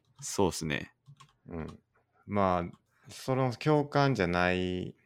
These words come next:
Speaker 2: その共感じゃなくて、じゃあ理性で判断しましょうってなったら、じゃあ、あの、何が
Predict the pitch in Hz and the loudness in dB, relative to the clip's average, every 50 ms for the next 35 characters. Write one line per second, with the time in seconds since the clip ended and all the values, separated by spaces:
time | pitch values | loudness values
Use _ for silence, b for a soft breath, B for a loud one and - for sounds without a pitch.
0 | _ _ _ - - 107 101 98 - - - 143 143 143 139 139 - 139 135 131 | _ _ _ -14 -10 -8 -8 -8 -6 -2 2 2 2 2 2 2 2 4 4 4
1 | 131 131 127 127 131 127 127 117 - 98 90 95 98 - - - - - 78 73 | 4 2 2 0 0 0 0 0 2 2 2 2 0 0 -4 -6 -4 -2 -2 0
2 | 71 82 76 76 82 110 107 - - 104 82 78 - 71 76 85 85 82 76 73 | 0 0 0 2 2 0 0 0 2 0 2 0 0 -4 -4 -4 -4 -2 -4 -4
3 | 69 - - - 82 80 78 - - - 80 76 - - 78 73 73 71 69 - | -6 -10 -10 -10 -8 -8 -8 -8 -10 -10 -10 -10 -10 -10 -10 -10 -10 -10 -8 -8
4 | 80 76 80 73 - - - 78 73 71 69 b b b b b b b b b | -8 -6 -8 -10 -10 -8 -6 -4 -4 -4 -6 b b b b b b b b b
5 | b b b _ _ _ - - 85 78 76 71 71 69 71 69 69 69 71 73 | b b b _ _ _ -12 -8 -6 -6 -6 -6 -6 -8 -8 -8 -8 -10 -12 -14
6 | - _ _ _ _ _ _ _ _ _ _ _ - 87 85 85 85 85 80 82 | -18 _ _ _ _ _ _ _ _ _ _ _ -6 -2 0 2 2 2 2 2
7 | 82 82 | 0 0